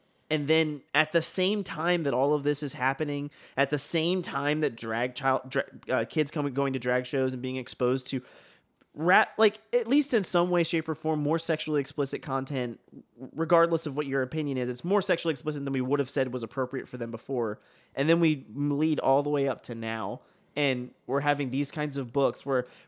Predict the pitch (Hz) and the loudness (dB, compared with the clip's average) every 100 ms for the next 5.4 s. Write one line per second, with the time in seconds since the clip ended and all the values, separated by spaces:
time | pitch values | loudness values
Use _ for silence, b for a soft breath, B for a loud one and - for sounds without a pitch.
0 | - 175 220 226 208 170 156 165 147 135 | 2 2 4 2 2 0 -2 0 0 -2
1 | 131 - - 165 160 151 135 160 143 127 | -6 -10 2 2 4 -2 -4 -4 -2 -2
2 | - 123 147 139 127 127 123 135 117 110 | -2 -4 0 0 0 -4 -4 -2 -2 -2
3 | - 143 170 175 - 165 - - 151 139 | -4 -2 2 0 0 -8 -6 -2 -2 -2
4 | 135 123 135 123 - - 139 131 120 - | -6 -4 -4 -4 -6 -2 0 0 -6 -4
5 | - 120 85 - | 0 2 0 -4